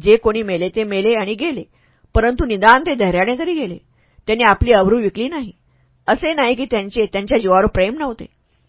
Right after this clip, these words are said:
परंतु त्यांना वाटले की मुसलमानांच्या बळजबरीमुळे धर्म परिवर्तन करून इस्लाममध्ये जगण्यापेक्षा आणि त्यांना आपल्या शरीरावर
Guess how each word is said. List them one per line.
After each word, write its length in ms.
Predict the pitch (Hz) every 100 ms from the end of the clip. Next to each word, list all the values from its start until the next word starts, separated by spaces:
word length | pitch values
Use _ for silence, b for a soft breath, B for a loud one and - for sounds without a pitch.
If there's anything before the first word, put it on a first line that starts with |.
| _ _
परंतु 280 | 185 185 196
त्यांना 280 | 208 180 196
वाटले 340 | 175 156 208
की 240 | 208 175 170 _ _ _
मुसलमानांच्या 720 | 190 226 277 277 262 262 262
बळजबरीमुळे 720 | 208 202 180 202 208 185 185 160 196
धर्म 360 | 214 214 226 285
परिवर्तन 580 | 254 233 220 208 220 233
करून 300 | 196 185 160 b b b -
इस्लाममध्ये 640 | - 214 254 262 247 240
जगण्यापेक्षा 640 | 208 185 196 190 175 - 165 - _ _ _
आणि 220 | - 240 277
त्यांना 240 | 240 233
आपल्या 220 | 190 208 165
शरीरावर 420 | 180 185 202